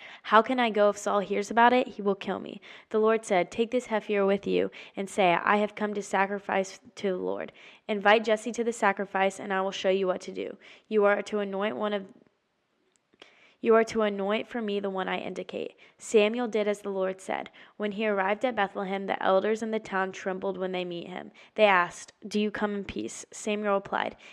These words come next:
'Yes, in peace I have come to sacrifice to the Lord. Consecrate yourselves and come to the sacrifice with me.' Then he consecrated Jesse and his sons and invited them to the sacrifice.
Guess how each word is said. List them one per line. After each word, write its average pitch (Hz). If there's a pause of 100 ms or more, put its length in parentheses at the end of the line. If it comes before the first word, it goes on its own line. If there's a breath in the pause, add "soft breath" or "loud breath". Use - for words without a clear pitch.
(120)
'Yes, 196
in 208
peace 214
I 226
have 226
come 214
to 208
sacrifice 190
to 196
the 180
Lord. - (340 loud breath)
Consecrate 226
yourselves 196 (320 loud breath)
and 202
come 214
to 220
the 208
sacrifice 190
with 190
me.' - (380 loud breath)
Then 208
he 202
consecrated 226
Jesse 214
and 202
his 208
sons 190
and 190
invited 185
them 190
to 196
the 190
sacrifice. -